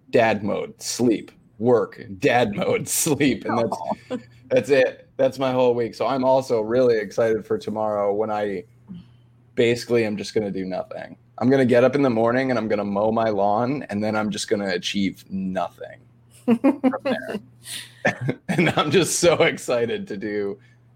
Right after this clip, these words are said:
Speaker 2: That's
Speaker 1: nothing.
Speaker 2: always my goal on Sundays, too. That's my one day off a week,
Speaker 1: Yeah,
Speaker 2: it
Speaker 1: the
Speaker 2: seems
Speaker 1: day of
Speaker 2: like.
Speaker 1: rest.
Speaker 2: Although
Speaker 1: I'm
Speaker 2: tomorrow
Speaker 1: not
Speaker 2: I
Speaker 1: much
Speaker 2: get
Speaker 1: of
Speaker 2: to
Speaker 1: a
Speaker 2: help my
Speaker 1: godly
Speaker 2: husband clean out the
Speaker 1: person.
Speaker 2: garage, so.
Speaker 1: So for me, it's not necessarily the Lord's Day, but I fully believe in Sunday being the day of rest.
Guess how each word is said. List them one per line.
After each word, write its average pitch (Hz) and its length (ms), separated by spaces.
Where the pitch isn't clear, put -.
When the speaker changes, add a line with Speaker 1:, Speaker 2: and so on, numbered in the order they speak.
Speaker 2:
That's 233 220
Speaker 1:
nothing. 254 100
Speaker 2:
always 220 200
my 190 200
goal 180 340
on 170 180
Sundays, 175 500
too. 180 260
That's 180 240
my 180 120
one 175 260
day 170 160
off 170 280
a 196 40
week, 175 320
Speaker 1:
Yeah, 302 80
Speaker 2:
it - 60
Speaker 1:
the - 60
Speaker 2:
seems 254 180
Speaker 1:
day 143 120
of - 180
Speaker 2:
like. 262 120
Speaker 1:
rest. 117 280
Speaker 2:
Although 285 140
Speaker 1:
I'm 285 80
Speaker 2:
tomorrow 294 200
Speaker 1:
not 180 80
Speaker 2:
I 180 40
Speaker 1:
much 175 100
Speaker 2:
get - 80
Speaker 1:
of 151 60
Speaker 2:
to 147 40
Speaker 1:
a 135 40
Speaker 2:
help 143 100
my 127 140
Speaker 1:
godly 131 80
Speaker 2:
husband 117 200
clean 117 160
out 208 120
the 131 60
Speaker 1:
person. 127 100
Speaker 2:
garage, 180 480
so. 175 360
Speaker 1:
So 123 120
for 113 160
me, 120 120
it's 120 200
not 120 200
necessarily 113 600
the 110 140
Lord's 110 560
Day, 113 280
but 107 120
I 104 140
fully 147 500
believe 117 460
in 104 160
Sunday 107 500
being 98 360
the 95 80
day 101 300
of 92 140
rest. 87 680